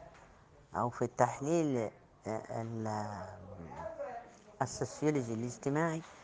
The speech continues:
ما يسمى بالقاعدة العامة. لأن عندنا في البنية، في ال-، التحليل البنيوي،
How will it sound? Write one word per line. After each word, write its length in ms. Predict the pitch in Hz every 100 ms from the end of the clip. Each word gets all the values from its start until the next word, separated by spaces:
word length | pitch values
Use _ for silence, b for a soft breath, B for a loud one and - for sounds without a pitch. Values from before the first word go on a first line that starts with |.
| - - 131
ما 100 | 139
يسمى 420 | 127 165 160 139
بالقاعدة 580 | 123 - 143 117 107 120
العامة. 440 | 110 113 98 92 - - - - - - - - b b b -
لأن 340 | 170 254 254
عندنا 680 | 220 214 190 240 240 233 214 -
في 340 | - - 156 147 -
البنية، 640 | 143 120 196 175 170 151
في 120 | - 123
ال-، 180 | 120 120 113 92 107 90 - 73
التحليل 520 | - 123 - 170 180
البنيوي، 640 | 147 123 165 160 135 131